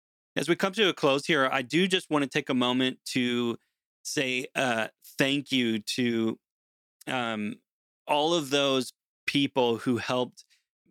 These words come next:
m-, you know, make that trip in Romania possible. Uh, we stayed at many people's homes. Uh, different people drove us. I had n-, numerous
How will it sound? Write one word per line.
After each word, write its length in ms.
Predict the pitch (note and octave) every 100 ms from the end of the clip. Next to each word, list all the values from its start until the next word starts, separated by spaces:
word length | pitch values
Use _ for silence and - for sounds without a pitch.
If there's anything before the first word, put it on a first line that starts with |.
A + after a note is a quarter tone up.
| -
m-, 180 | C3 B2+
you 100 | C3+
know, 100 | B2+
make 320 | B2 B2 B2+ -
that 200 | B2 -
trip 280 | - A#2+ B2+
in 120 | A#2
Romania 460 | A2 A2 A2+ A2
possible. 720 | G2 - G#2+ G#2+ - G2+ G#2 - _ _ _ -
Uh, 100 | B2
we 120 | C3
stayed 300 | - D3 C3
at 80 | B2+
many 240 | B2+ C3
people's 380 | B2+ B2+ A#2 G#2+
homes. 640 | - C3+ C3 C3 C3 B2+ - _ _ _ -
Uh, 280 | A#2 A2 A2
different 420 | G#2+ - C3+ A2
people 320 | C3+ A#2+ A#2
drove 540 | G2+ - A#2 C3 C3
us. 260 | C3+ C3 -
I 120 | C3+
had 240 | A2+ A2+ G#2+
n-, 180 | A2+ -
numerous 640 | B2 C3 D3 C#3+ B2+ G#2+